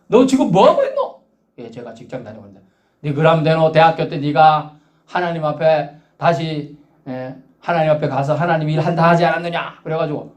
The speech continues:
그때서야 머리를 꽝 맞은 듯한 그거 깨달음이 오는 거예요. 내가 하나님한테 약속을 했더니 잊어버렸다는 거죠.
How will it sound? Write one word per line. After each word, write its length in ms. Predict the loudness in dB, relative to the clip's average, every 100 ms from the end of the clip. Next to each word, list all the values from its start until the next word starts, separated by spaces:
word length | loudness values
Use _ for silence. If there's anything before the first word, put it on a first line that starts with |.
| _ _ _
그때서야 500 | -10 -6 -4 -4 -4
머리를 480 | -4 -6 -6 -10 -14 2
꽝 400 | 2 2 -2 0
맞은 280 | 0 0 -4
듯한 340 | -10 -14 -14
그거 340 | -12 -14 -14 -18 _ _ _ _ _ _ _
깨달음이 400 | 2 4 4 2
오는 240 | -2 -2
거예요. 640 | 0 2 2 2 0 -8 -14
내가 180 | -12
하나님한테 340 | -10 -10 -10 -16
약속을 440 | -18 -20 -16 -14
했더니 240 | -14 -18 -20
잊어버렸다는 380 | -18 -18 -20 _
거죠. 420 | _ _ _ _